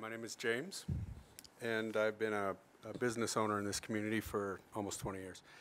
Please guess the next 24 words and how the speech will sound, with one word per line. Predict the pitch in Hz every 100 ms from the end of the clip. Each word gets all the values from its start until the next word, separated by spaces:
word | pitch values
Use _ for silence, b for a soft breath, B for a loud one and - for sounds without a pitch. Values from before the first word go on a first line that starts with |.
| b b b b b b - - -
Back | 139 196
in |
the | 180
day, | 139 139 123 104 b b b - - - -
you | 131
people | 139 143 127 104 110 98 - - -
and | 110
those | 104 107
that | 110
sat | - 113 113
before | 110 113 104
you | 95 95 - - b b b b 101 -
begged | 131 127 - - 110 - - - - - - - - - - - -
the | 98
business | 117 110 98
community | - 110 104 95 87 -
to | 101
support | - - 107 101
you | 101 101 - - - - - -
and | 113
to | -
support | - 123 107
this | 107 -
university. | 104 101 98 -